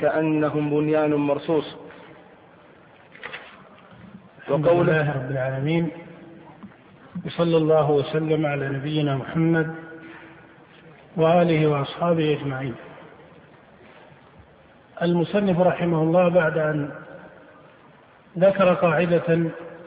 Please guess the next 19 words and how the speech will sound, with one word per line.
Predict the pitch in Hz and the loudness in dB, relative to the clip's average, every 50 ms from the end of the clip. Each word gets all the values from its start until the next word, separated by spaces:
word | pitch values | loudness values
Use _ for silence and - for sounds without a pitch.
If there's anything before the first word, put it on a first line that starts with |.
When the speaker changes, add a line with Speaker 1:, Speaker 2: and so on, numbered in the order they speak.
| - - - - - | -20 -20 -20 -16 -8
Speaker 2:
مضطردة | 220 190 165 156 - - 190 190 180 180 160 170 165 143 - | -4 -2 -2 -2 0 2 4 4 4 4 2 2 0 2 0
عند | 160 160 160 143 151 156 147 | 0 -2 -2 -2 -4 -4 -4
أهل | 156 160 160 156 156 | -2 -2 -2 -2 -2
السنة | 143 - - - 175 175 170 156 156 | -4 -6 -6 -6 -4 -2 -2 -2 -2
والجماعة | 151 143 135 143 143 160 170 165 151 160 - | -4 -4 -4 -6 -4 -2 -2 -2 -2 -2 -4
في | - - 147 135 131 131 - - - - - - - - - - - - - - - - - - - - - - - - - - - _ _ _ - _ - | -6 -6 -10 -12 -12 -14 -16 -20 -20 -20 -20 -20 -20 -20 -20 -20 -20 -20 -20 -20 -20 -20 -20 -20 -20 -20 -20 -20 -20 -20 -20 -20 -20 _ _ _ -20 _ -6
باب | 160 170 180 180 185 175 | -2 2 2 2 2 2
أسماء | 180 170 165 160 - 175 180 185 180 156 156 | 2 0 0 0 -2 -2 -2 -2 -2 -2 -4
الرب | 151 160 175 165 156 156 147 | -4 -4 -6 -6 -6 -8 -10
سبحانه | - - 156 135 - - 180 175 180 175 170 160 | -10 -10 -12 -12 -8 -4 -4 -2 0 0 0 0
وصفاته، | 160 151 143 - - 147 - 160 175 170 160 - 196 185 - - - - - - - - - - - - - - - - - - - - _ _ _ _ - _ _ _ _ - | 0 -2 -4 -4 -6 -6 -4 -2 -2 -2 -2 -2 -4 -4 -6 -8 -12 -20 -20 -20 -20 -20 -20 -20 -20 -20 -20 -20 -20 -20 -20 -20 -20 -20 _ _ _ _ -20 _ _ _ _ -8
شرع | - - 208 214 208 196 196 | -2 2 2 4 4 4 4
بعد | 180 170 165 170 165 | 4 2 2 2 2
ذلك | 175 160 185 196 196 196 196 190 | 2 2 4 4 4 4 2 0
في | - - 185 175 170 180 | -2 -2 -2 -2 0 -2
ذكر | 185 - - 175 190 190 190 185 - - - - - - - - - - - - - - - _ _ _ _ - - _ _ _ _ _ _ - _ _ _ _ _ _ _ - | -2 -4 -4 -4 -2 -2 -2 -4 -8 -12 -18 -20 -20 -20 -20 -20 -20 -20 -20 -20 -20 -20 -20 _ _ _ _ -20 -20 _ _ _ _ _ _ -20 _ _ _ _ _ _ _ -4
الآيات | 196 190 185 175 175 180 175 185 196 202 185 - - | -2 0 0 2 2 4 4 6 6 6 4 4 0
من | 180 180 180 170 | -2 0 0 0
القرآن | 175 165 - - 170 156 151 170 180 180 180 180 185 | 0 -2 -2 -2 -4 -2 -2 0 2 2 2 2 0